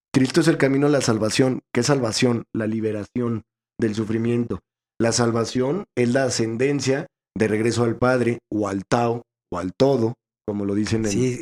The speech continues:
Speaker 2: oh, me hace un chingo de sentido, porque simplemente evoluciona. Es,
Speaker 1: Exacto.
Speaker 2: eh, es, no te estoy diciendo, "Ilumínate", simplemente ama.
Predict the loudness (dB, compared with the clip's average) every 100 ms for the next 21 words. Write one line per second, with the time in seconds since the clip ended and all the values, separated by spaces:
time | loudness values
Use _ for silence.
0 | 0 2 4 4 4 2 2 2 2 0
1 | -2 0 2 2 0 0 0 0 -2 -2
2 | 0 0 0 2 2 2 2 4 4 2
3 | 0 2 4 4 2 -2 -10 _ _ -4
4 | -2 0 0 0 -2 -2 0 0 -2 -10
5 | -2 0 0 2 2 2 2 2 2 0
6 | -2 _ -2 0 2 2 2 2 -2 -2
7 | -2 0 0 2 2 2 2 2 -8 _
8 | 0 2 4 4 2